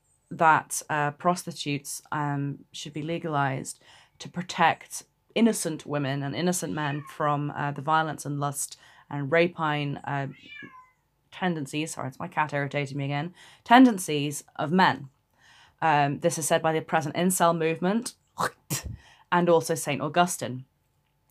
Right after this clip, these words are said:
Um, as far back as the ten hundreds, I think, Saint Augustine, possibly earlier,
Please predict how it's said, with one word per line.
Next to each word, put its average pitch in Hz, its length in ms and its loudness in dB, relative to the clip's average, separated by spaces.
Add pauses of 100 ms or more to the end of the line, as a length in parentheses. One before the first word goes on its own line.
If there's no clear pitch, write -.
(300)
Um, 147 520 2
as 156 220 -6
far 160 220 4
back 147 240 0
as 147 140 -8
the 147 260 -2
ten 226 360 2
hundreds, 285 440 2
I 370 60 -2
think, 359 180 0
Saint 392 200 0
Augustine, 381 400 2
possibly 226 360 0
earlier, 247 300 6